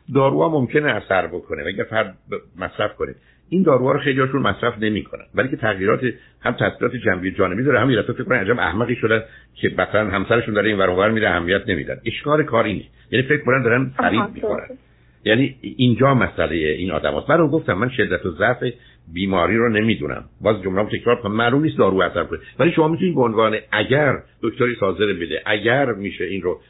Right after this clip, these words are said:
Speaker 1: به خورد پدر داد، می‌شه شش ماه امتحان کرد. با این نتیجه گرفتیم که گرفتیم، تموم شده. ولی اگه نتیجه نگرفتیم،
Speaker 2: آها.
Speaker 1: مسئله است. ولی گفتم، حالا فرض رو بر این
Speaker 2: آها.
Speaker 1: بگیریم که نتیجه نگرفتیم یا دکتری حاضر نشد بده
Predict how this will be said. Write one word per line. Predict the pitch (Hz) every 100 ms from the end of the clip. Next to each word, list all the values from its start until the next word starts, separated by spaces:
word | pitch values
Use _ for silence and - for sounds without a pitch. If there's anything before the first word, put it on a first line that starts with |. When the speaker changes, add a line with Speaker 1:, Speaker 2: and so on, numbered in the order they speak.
| _
Speaker 1:
به | 95
خورد | 98 95
پدر | 113 95 95
داد، | 95 131
می‌شه | 131 131
شش | 143 131
ماه | 143
امتحان | 120 117 131
کرد. | 95 - - _
با | 139
این | 135
نتیجه | 113 113
گرفتیم | 151 147 143
که | 135
گرفتیم، | 127 151 -
تموم | - 120
شده. | - - 208 - _ _ _ _ _ -
ولی | 117
اگه | 131
نتیجه | 117 113 110 104
نگرفتیم، | 107 98 101 - 160 165
Speaker 2:
آها. | 92
Speaker 1:
مسئله | 85 67
است. | - _ _ _
ولی | 131
گفتم، | 143 175
حالا | 165 165
فرض | 147 165 156
رو |
بر | 143
این | 127
Speaker 2:
آها. | 202 156
Speaker 1:
بگیریم | 131 135 135 - _
که | 127
نتیجه | 120 117 120 107 151
نگرفتیم | 180 170 147 139 147 135
یا | 113 101
دکتری | 107 131 135
حاضر | 107 113
نشد | 123 127 151 123
بده | 120 113 110